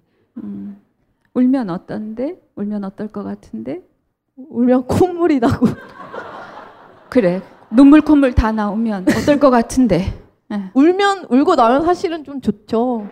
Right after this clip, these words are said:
Speaker 1: 그렇게 남같이 얘기하지 말고. 어,
Speaker 2: 네.
Speaker 1: 울고,
Speaker 2: 울고
Speaker 1: 어.
Speaker 2: 나면 좋은, 좋은데. 네.
Speaker 1: 근데
Speaker 2: 여러분들이 계시니까 울지 않기 위해서 노력을 하는 거죠.
Speaker 1: 아,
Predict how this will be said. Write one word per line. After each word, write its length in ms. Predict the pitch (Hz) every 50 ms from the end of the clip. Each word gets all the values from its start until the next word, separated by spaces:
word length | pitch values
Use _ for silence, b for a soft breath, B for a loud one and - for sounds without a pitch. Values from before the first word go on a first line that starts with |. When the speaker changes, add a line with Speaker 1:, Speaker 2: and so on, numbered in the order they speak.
| - - _ _ _ _ _ _ _ _ _ _ _
Speaker 1:
그렇게 240 | - - 277 - 311
남같이 540 | 277 220 180 190 214 262 262 254 - - 262
얘기하지 360 | 226 202 - 226 226 220 - 240
말고. 400 | 233 208 196 208 233 - 285 294
어, 100 | - - 220
Speaker 2:
네. 220 | 208 202 208 208 208 -
Speaker 1:
울고, 320 | - 262 262 247 262 240 -
Speaker 2:
울고 140 | 240 247 311 320
Speaker 1:
어. 20 |
Speaker 2:
나면 300 | 247 226 208 226 247 254
좋은, 400 | 240 233 226 233 233 240 240 233
좋은데. 760 | - - 226 240 254 254 247 240 214 220 214 202 196 196 _ _ _ _ _ _ _ _ _ _ _ _
네. 200 | - - 190 196 _ _ _ _ _ _
Speaker 1:
근데 100 | - -
Speaker 2:
여러분들이 500 | 185 202 226 240 208 208 254 262 247 254 247
계시니까 920 | - 220 220 208 277 269 254 240 - - 208 208 208 208 196 185 180 185 - _ _
울지 580 | _ 160 208 214 220 220 208 208 202 _ 202 196
않기 380 | 185 160 165 190 190 - 220 208
위해서 220 | 196 196 196 202
노력을 500 | 165 156 156 165 170 165 160 170 175 180
하는 220 | 208 226 226 214 202
거죠. 240 | 202 - - - 185 _ _ _ _ _ _ _ _ _ _ _ _ _ _ _ _ _ -
Speaker 1:
아, 340 | 302 214 208 208 202 208 208